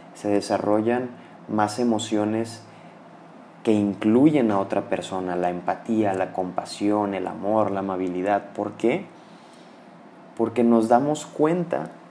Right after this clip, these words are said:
que así como nosotros tenemos nuestros miedos, nuestros dolores y queremos huir de ello, las otras personas también tienen ese mismo mecanismo. ¿Por qué?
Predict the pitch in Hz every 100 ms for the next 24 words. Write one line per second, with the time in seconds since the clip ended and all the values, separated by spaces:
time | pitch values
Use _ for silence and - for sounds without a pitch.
0 | - - - - - - - - - -
1 | 117 - 135 - 160 151 123 107 - 143
2 | - 143 - 113 110 117 117 107 - -
3 | 92 92 92 92 92 90 90 90 90 92
4 | 87 90 90 92 92 92 - 90 92 95
5 | 107 107 95 95 113 120 104 92 90 104
6 | - - - - - - - 120 120 139
7 | - - 151 139 139 139 - 135 131 127
8 | 135 151 160 160 - - - 135 151 151
9 | 143 147 147 139 143 139 123 113 135 139
10 | 120 110 107 - 71